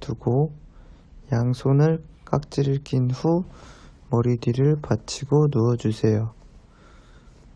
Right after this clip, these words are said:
엉덩이는 바닥에 댄 상태에서 척추를 뒤로 천천히 젖혀주세요.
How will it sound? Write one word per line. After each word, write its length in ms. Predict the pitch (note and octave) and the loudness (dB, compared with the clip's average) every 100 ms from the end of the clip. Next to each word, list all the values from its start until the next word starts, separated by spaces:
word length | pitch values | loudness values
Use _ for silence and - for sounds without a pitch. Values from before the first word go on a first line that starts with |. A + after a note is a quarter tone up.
| - - - - - - - - - - - - - - - | -20 -20 -20 -20 -20 -20 -20 -20 -20 -20 -20 -20 -20 -20 -2
엉덩이는 760 | B2+ C3 C#3+ D3 C#3+ C#3+ C#3+ | 2 4 6 6 6 6 4
바닥에 460 | - A2+ C3+ B2+ B2+ | 0 2 4 4 2
댄 280 | - A#2 A#2+ | 0 0 0
상태에서 880 | C#3 C#3 C3 B2 A2+ A2+ C3+ B2+ A2+ - - - - - - - - | 0 0 0 0 0 0 0 0 -4 -18 -20 -20 -20 -20 -20 -20 -6
척추를 580 | - D3 - C#3+ C#3+ C3+ | -4 -4 0 4 4 2
뒤로 420 | - A2+ B2+ D3+ D3 | 0 0 2 0 -2
천천히 680 | - C#3 C3 C3+ C3+ D3 D3+ | -4 -2 0 2 4 4 2
젖혀주세요. 840 | - - - B2+ A#2 A2 A2 | -2 -4 -2 -2 2 2 2